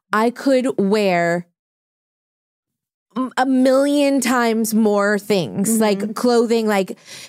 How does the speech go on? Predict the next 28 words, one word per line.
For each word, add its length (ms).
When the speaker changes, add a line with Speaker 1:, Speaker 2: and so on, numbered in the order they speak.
Speaker 1:
fit 360
so 380
d-, 120
the 120
way 220
that 140
you, 340
uh, 100
dream 600
about 360
your 140
clothing 640
fitting, 640
that's 340
what 240
happens 640
when 220
you 120
get 260
the 80
breast 280
reduction. 320
So, 80
like, 240
besides 640
all 200
of 100
that, 320